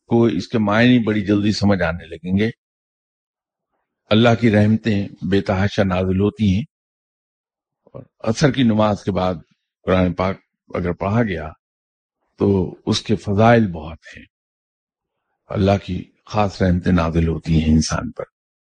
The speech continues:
تو کوشش کیجیے کہ تین بار قرآن پاک پڑھ لیں۔ وہ جو سننے کا سرور ہے، اس کو ہم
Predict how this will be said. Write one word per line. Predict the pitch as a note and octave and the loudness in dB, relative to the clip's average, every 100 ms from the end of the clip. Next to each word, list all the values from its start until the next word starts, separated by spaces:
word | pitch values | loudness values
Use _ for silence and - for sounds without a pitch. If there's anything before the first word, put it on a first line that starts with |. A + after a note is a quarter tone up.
| _ _ _ _ _ | _ _ _ _ _
تو | G2+ | -6
کوشش | - A#2+ A#2+ B2+ | 2 2 2 -6
کیجیے | - G2 A#2 | -6 -2 -2
کہ | A#2+ A2 | -2 -8
تین | - B2 C3 A#2 | -6 2 2 2
بار | G2 | 0
قرآن | F2 F2+ E2+ E2+ | -6 -12 -10 -10
پاک | E2 F2 - | -8 -8 -4
پڑھ | F#2+ G2+ | 2 4
لیں۔ | D3+ D3+ - _ _ _ _ _ _ _ - | 4 2 -2 _ _ _ _ _ _ _ -8
وہ | |
جو | G#2+ A2+ | -2 0
سننے | - C3+ D3 C#3 | 2 4 4 4
کا | C3 A#2 - - _ | 2 -2 -4 -12 _
سرور | - - A#2 C#3 C3+ A2 - _ _ F2+ | -10 0 4 6 6 2 -6 _ _ -10
ہے، | F2+ F#2 - - _ _ _ _ _ _ _ - | -4 -4 -6 -18 _ _ _ _ _ _ _ -8
اس | - - | -6 0
کو | C#3 A2+ G#2+ | 2 4 2
ہم | G#2 D#2 | -4 -8